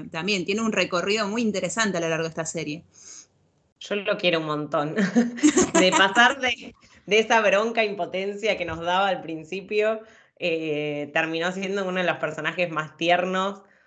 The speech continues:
Speaker 2: y, y quería mencionar esto que en el último, yo me adelanto más todavía y en el último capítulo, que hay un montón de paralelismos.
Speaker 1: Uf.
Speaker 2: Eh,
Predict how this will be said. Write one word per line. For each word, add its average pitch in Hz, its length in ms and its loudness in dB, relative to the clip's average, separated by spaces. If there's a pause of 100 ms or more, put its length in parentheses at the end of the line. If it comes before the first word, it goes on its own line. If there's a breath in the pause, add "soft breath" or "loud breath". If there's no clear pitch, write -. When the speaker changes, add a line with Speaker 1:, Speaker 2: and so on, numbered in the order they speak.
(180 soft breath)
Speaker 2:
y, 151 880 -2
y 156 400 -4
quería 180 380 4
mencionar 175 400 0
esto 196 240 0
que 151 300 -2
en 143 140 -8
el 151 160 -6
último, 175 480 -4
yo 185 160 -6
me 190 100 2
adelanto 180 320 4
más 185 180 0
todavía 170 380 0
y 165 80 -4
en 147 80 -6
el 151 140 -4
último 170 320 -4
capítulo, 175 540 0 (340 loud breath)
que 185 100 4
hay 185 120 6
un 180 60 0
montón 185 480 4
de 190 100 0
paralelismos. 180 1000 -2
Speaker 1:
Uf. - 420 -8
Speaker 2:
Eh, 170 180 2